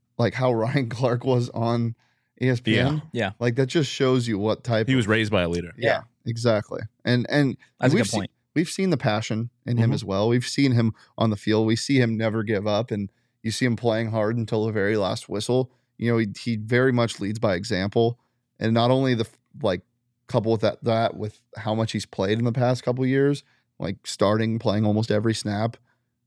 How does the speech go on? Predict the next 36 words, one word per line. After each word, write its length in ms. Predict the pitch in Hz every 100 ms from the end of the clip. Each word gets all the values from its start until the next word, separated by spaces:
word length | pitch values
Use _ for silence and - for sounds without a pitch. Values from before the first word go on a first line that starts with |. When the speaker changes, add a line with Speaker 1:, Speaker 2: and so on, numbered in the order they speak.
| -
Speaker 1:
uh, 200 | 101 85
when 140 | 104
he's 140 | 98
healthy. 480 | 110 104 - 127 131 - _ _ _ _ _ _ _ _
I, 140 | 95 -
I 140 | 110 113
just 180 | 110 110
don't 160 | 101
think 140 | 104 95
there's 140 | 107
another 240 | 107 95 80
choice. 400 | 87 95 - -
Speaker 2:
Yeah, 260 | 110 90 -
and 140 | 107
I 40 | 123
mean, 240 | 127 110 - - _ _ _ _ _ -
I, 300 | 98 147 147
we 100 | 190
talked 260 | 208 185
about 160 | 165 156
him 140 | 151 123
last 300 | 165 - 104
year 100 | 95
being 240 | 90 92
a 60 | 90
leader, 320 | 92 80 95 107
and, 200 | 107 104
uh, 160 | 127 143
it 60 |
was 100 | 147
a 40 | 135
little 160 | 156
different 380 | 113 139 - 107
because 220 | - - 92
you 60 |
had 320 | 101 101 92